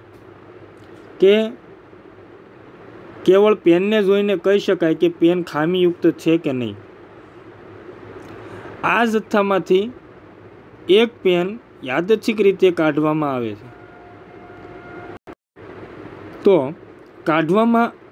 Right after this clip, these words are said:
આવેલી પેન ખામી રહિત છે તેની સંભાવના શોધો. હવે ખામી રહિત એટલે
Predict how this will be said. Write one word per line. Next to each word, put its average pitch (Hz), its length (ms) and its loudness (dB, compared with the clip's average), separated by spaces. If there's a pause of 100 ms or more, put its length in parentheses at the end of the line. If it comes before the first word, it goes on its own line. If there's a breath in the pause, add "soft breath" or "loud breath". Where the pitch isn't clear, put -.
(320)
આવેલી 202 520 2
પેન 175 380 -2 (1000)
ખામી 226 420 2
રહિત 175 380 2
છે 151 220 -4 (540)
તેની 175 260 0
સંભાવના 139 500 -4
શોધો. 110 280 -10 (140)
હવે 117 140 -4
ખામી 151 400 0
રહિત 175 280 4
એટલે 175 260 -2